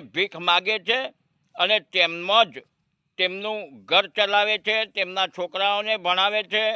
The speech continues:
અને તેમાંથી જ ખાય છે. વાત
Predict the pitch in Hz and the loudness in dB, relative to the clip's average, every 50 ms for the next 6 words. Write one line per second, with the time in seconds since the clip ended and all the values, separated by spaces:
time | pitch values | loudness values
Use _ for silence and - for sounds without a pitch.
0 | - - - 170 175 196 202 175 _ - 185 175 165 175 190 214 208 - 240 254 | -4 -6 -8 -4 -2 -2 -2 -2 _ -2 0 0 0 2 2 0 0 0 -2 -2
1 | - - - - 190 196 196 196 - - 175 135 95 - _ _ _ _ _ _ | -2 -4 -6 -2 2 4 4 4 2 -2 -6 -6 -8 -8 _ _ _ _ _ _
2 | _ _ _ _ - 104 120 156 180 208 220 | _ _ _ _ -12 -4 0 2 4 4 2